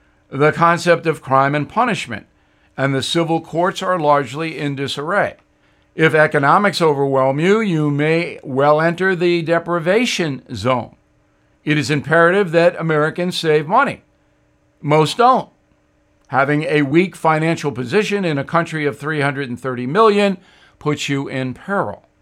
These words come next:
Finally, it is almost beyond comprehension how badly many politicians are performing. President Biden has put every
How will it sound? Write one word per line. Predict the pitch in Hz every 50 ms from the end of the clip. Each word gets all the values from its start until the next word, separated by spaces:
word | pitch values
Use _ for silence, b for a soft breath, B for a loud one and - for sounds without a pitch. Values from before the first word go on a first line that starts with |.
| _ _ _ b b b b b b b b b b
Finally, | - - 202 214 233 240 226 208 202 190 190 175
it | 175 180 170
is | 170 175 160 -
almost | 165 196 226 233 214 202 190 175 - - 147
beyond | 160 160 175 175 180 175 165 -
comprehension | - 156 151 131 - 131 123 117 143 190 220 202 220 - - - - _ _ _ _ _ _ _ _ _ _ _ _ _ _ _
how | - 143 147 143
badly | 127 151 170 196 220 220 196 160 160 156 151 147
many | 143 139 160 185 202 196 180
politicians | 180 - 160 156 147 139 - - - 220 208 - 156 135 135 139 131
are | 143 131
performing. | 131 - 143 - - 233 262 247 170 107 78 _ _ _ _ _ _ _ _ _ _ _ _ _ _ -
President | 185 220 214 185 190 170 151 135
Biden | 165 196 208 196 175 160
has | 156 151 147 151
put | - - 165 156 147 - _ _ -
every | 190 190 208 208 185 175 165 170 202 208 214 214 214